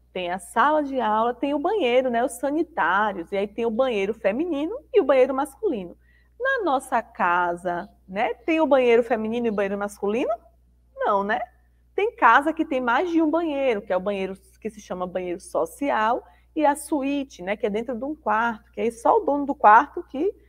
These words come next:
tem acesso. E o banheiro que fica, é, social é que todo mundo que vai visitar a casa pode utilizar aquele banheiro. Na escola não é assim, né? Na escola tem, já tem que ter, né, o banheiro dos adultos, né, dos professores e dos funcionários,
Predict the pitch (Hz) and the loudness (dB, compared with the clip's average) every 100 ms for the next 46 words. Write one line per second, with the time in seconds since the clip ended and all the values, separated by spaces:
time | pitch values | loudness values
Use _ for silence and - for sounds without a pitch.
0 | _ - 247 349 - 202 190 202 - _ | _ -10 -8 -8 -2 0 0 -4 -16 _
1 | _ 320 302 240 220 208 196 208 - 196 | _ 0 0 0 -2 0 -2 -4 -10 -10
2 | 208 208 _ _ _ - 170 170 - 190 | -8 -8 _ _ _ -4 -4 -2 -2 -2
3 | - 269 285 320 - 359 440 359 320 320 | 2 2 2 0 -4 -4 -2 -2 -2 -2
4 | 262 254 247 233 208 170 - 226 233 208 | 4 4 4 -4 -4 -6 -2 0 0 0
5 | 185 196 - _ - 196 214 - 226 214 | -4 -8 -14 _ -2 -2 -4 -8 -4 -4
6 | 196 196 202 320 370 165 - _ _ _ | -4 -8 -8 -8 -8 -12 -14 _ _ _
7 | _ 370 415 415 - 240 247 285 285 254 | _ -2 0 -2 2 6 6 4 0 -2
8 | 480 - 320 254 269 _ _ - 226 269 | -4 -6 -6 -6 -8 _ _ -4 -2 0
9 | 247 247 - 180 175 175 - 185 160 139 | -2 -6 0 2 4 0 -4 -6 -6 -10
10 | - 190 185 - 208 233 247 - 170 170 | -6 -4 -4 -4 -4 -4 -6 -2 -2 -2
11 | 196 320 - _ _ - 185 226 214 190 | -4 -6 -6 _ _ -8 0 0 0 -2
12 | 185 185 165 196 285 269 214 170 175 214 | -4 -6 -6 -2 2 4 4 2 -2 -2
13 | - 240 196 190 - - 196 214 - - | -4 -6 -6 -8 -8 -8 -8 -8 -4 0
14 | 202 208 196 190 185 160 - - 175 - | 4 4 2 -2 -8 -14 -16 -16 -10 -4
15 | 302 214 180 202 427 605 | 0 2 2 2 -2 -6